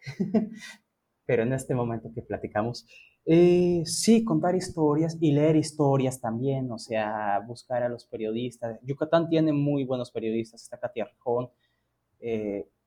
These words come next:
Ricardo Guerra, que es cronista y cuentista, está Lilia Balam, están, eh, Juan Manuel Contreras, eh, se me ocurren algunos que han, eh, eh, que también cuentan historias y cuentan las cosas que están sucediendo en Yucatán.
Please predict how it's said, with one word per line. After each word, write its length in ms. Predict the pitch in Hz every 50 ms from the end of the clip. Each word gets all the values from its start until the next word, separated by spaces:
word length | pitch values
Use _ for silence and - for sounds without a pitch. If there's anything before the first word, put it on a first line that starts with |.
| _ _ - - -
Ricardo 380 | 131 - - 143 135 139 135
Guerra, 400 | 123 135 139 139 131 135 131 123
que 80 | - -
es 100 | 120 -
cronista 520 | - 127 117 123 123 123 123 123 - 131
y 40 | 113
cuentista, 1000 | - - 110 107 104 - 143 143 139 135 139 - - 127 123 123 120 120 120 - _ _ _ _ _ _
está 300 | - 113 - - - 123
Lilia 280 | 127 127 127 123 123 117
Balam, 800 | 110 110 117 123 135 143 147 147 147 147 143 143 139 139 135 117
están, 680 | 113 117 - - - 120 117 120 120 123 123 123 123 120 - _ _ _ _ _ _ _ _ _ _ _ _ _ _ _ _ _ _
eh, 600 | - 127 123 120 117 117 117 113 113 104 90 - _
Juan 140 | - 123 120
Manuel 260 | 120 120 127 131 127
Contreras, 720 | - - 123 113 - - 147 147 143 139 139 131 127 117 - _ _ _
eh, 160 | - 117 110 107
se 220 | - - - 120
me 80 | 117 117
ocurren 460 | - - 131 123 - 127 123 120 - _ _ _ - - _
algunos 480 | - 117 117 120 135 139 143 143 147 -
que 240 | - - 165 160 160
han, 420 | 147 139 135 139 139 139 - - _ _ -
eh, 280 | 123 127 117 113 - - _ _ _ _ _ _ _ _ _ _ _ _ - -
eh, 180 | - - - _ _ _ _ _ _
que 100 | - 143
también 460 | 143 151 143 147 147 165 165 156 165
cuentan 300 | 156 147 139 139 139 135
historias 500 | 127 127 - 135 127 120 127 127 127 - -
y 80 | 131
cuentan 360 | _ - 143 139 139 139 127
las 100 | 120 113
cosas 240 | - - 120 120 120
que 80 | - 117
están 160 | 113 - 110
sucediendo 440 | 113 - - - 123 117 117 120 120
en 60 | 120
Yucatán. 460 | 117 117 - - - 123 123 127 -